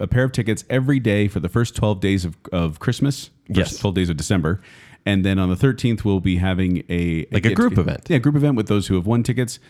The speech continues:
Speaker 1: And you can come to that if you won tickets, or you choose another day. That's
Speaker 2: Yeah.
Speaker 1: fine too. If you don't wanna
Speaker 2: Exactly.
Speaker 1: talk to us,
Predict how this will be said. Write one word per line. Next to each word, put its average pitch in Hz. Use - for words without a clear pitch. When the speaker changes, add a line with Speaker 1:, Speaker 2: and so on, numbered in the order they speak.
Speaker 1:
And 87
you 82
can 87
come 135
to 139
that 143
if 104
you 101
won 110
tickets, 131
or 196
you 302
choose 220
another 214
day. 82
That's 156
Speaker 2:
Yeah. -
Speaker 1:
fine 78
too. 85
If 120
you 92
don't 82
wanna 80
Speaker 2:
Exactly. -
Speaker 1:
talk 80
to 110
us, -